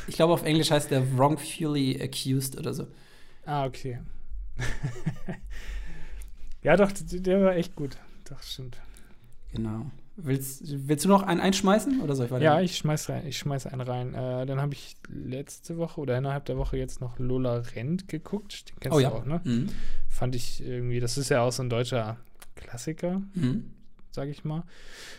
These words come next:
Speaker 2: Ja, ich fand den ganz okay. Aber ich
Speaker 1: Der
Speaker 2: fand ihn auch teilweise ziemlich langweilig und irgendwie
Speaker 1: Der ist
Speaker 2: ja.
Speaker 1: halt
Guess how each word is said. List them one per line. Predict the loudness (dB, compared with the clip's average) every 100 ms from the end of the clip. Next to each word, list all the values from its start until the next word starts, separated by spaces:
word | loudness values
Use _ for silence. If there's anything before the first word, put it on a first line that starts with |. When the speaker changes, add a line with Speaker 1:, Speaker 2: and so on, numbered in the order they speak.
| -8
Speaker 2:
Ja, | 0 4 4
ich | 4
fand | 2 2
den |
ganz | 2 -2
okay. | -6 -8 -10 -10 -14 -16 -16 -8
Aber | 0 2 2 0 -4 -14 -16 -14 -14 -14 -14 -14 -16 -14 -14 -8
ich | 0
Speaker 1:
Der |
Speaker 2:
fand | 2 4
ihn | 2
auch | 0
teilweise | 2 2 2 -2 -4
ziemlich | -4 -4
langweilig | -4 -2 -2 -2 -4
und | -6
irgendwie | -4 -2 -2 -2 -2 -4 -8 -12 -12 -10 -10 -10 -10 -10 -8 -8
Speaker 1:
Der | -4 0
ist | 4 8
Speaker 2:
ja. |
Speaker 1:
halt | 8 6 2 -4